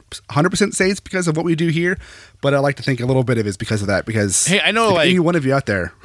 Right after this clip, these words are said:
Speaker 1: <laughs>
Speaker 2: the Ringmaster was, like, way behind. And they
Speaker 1: Yeah.
Speaker 2: had, what, forty-eight hours? And they still had, well, a lot of ground to make up. And they got that. They got it. After
Speaker 1: Yeah.
Speaker 2: coming on, we re-, released it right away, and,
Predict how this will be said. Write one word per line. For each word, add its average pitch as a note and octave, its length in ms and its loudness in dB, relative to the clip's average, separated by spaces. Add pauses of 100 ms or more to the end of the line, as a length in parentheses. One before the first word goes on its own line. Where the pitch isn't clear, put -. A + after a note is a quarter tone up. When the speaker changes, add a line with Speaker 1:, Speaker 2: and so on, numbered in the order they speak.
Speaker 1:
<laughs> - 200 -6
Speaker 2:
the D3+ 160 2
Ringmaster C#3+ 800 0
was, A2 500 0 (380)
like, A2 300 -2 (500)
way C#3+ 380 -2
behind. F2+ 520 -4 (760)
And A#2+ 100 -2
they C3+ 60 2
Speaker 1:
Yeah. C#3+ 80 4
Speaker 2:
had, B2+ 180 0
what, A#2+ 380 -2
forty-eight D3 500 0
hours? C#3+ 600 -2 (440)
And A2 140 -6
they A2 100 2
still C#3 280 -2
had, A#2 420 0 (720)
well, B2 180 -6
a B2+ 80 -4
lot D#3+ 260 0
of C3+ 60 -4
ground B2 320 0
to G#2+ 60 -4
make G2 260 -2
up. E2 240 -10
And G#2+ 160 -6
they D3+ 160 0
got F#3 320 -4
that. D2+ 240 -4 (400)
They D3 140 -4
got F3+ 200 0
it. - 140 -4 (180)
After C3+ 240 -2
Speaker 1:
Yeah. B2 120 2
Speaker 2:
coming F#3+ 160 2
on, F#3 480 0
we C#3 100 -2
re-, C3+ 60 -4
released E3+ 280 -2
it F#3 60 -6
right F3+ 240 2
away, G3+ 360 0
and, B2 220 0